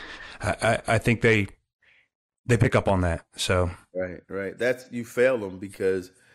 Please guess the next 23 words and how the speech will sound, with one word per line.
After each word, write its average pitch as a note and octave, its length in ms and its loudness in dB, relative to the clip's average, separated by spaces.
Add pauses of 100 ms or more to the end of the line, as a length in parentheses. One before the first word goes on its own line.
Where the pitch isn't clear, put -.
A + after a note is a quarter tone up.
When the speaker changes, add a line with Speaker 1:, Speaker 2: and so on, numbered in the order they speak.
(340)
Speaker 2:
you A2 100 -6
can't B2 460 2
consistently A2 1120 -4
try A2+ 300 2
to, G2+ 340 -2
you G#2+ 80 -8
know, G2+ 380 -4 (600)
fighting A#2 320 2
with A2+ 120 -4
them A#2 100 -6
about G#2 320 0
letting, A2 540 -2 (440)
letting A2+ 300 2
me B2 220 0
into A2+ 180 -6
your A#2+ 240 0
life F#2+ 320 -4
without C3+ 260 0
giving C#3 220 0
them B2+ 80 -6
the A#2+ 80 -6
same, A#2 540 -4
without A2 360 0